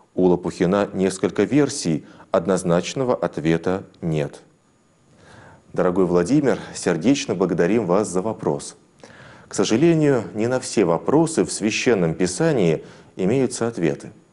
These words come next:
Иногда есть только теории, которые зачастую легче опровергнуть, чем доказать. В случае, о котором спрашиваете вы, это именно так. Речь в двадцать седьмой главе идет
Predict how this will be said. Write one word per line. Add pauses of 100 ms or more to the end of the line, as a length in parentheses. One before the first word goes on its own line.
(440)
Иногда
есть
только
теории,
которые
зачастую
легче
опровергнуть, (340)
чем
доказать. (580)
В
случае,
о
котором
спрашиваете
вы, (380)
это
именно
так. (840)
Речь
в
двадцать
седьмой
главе
идет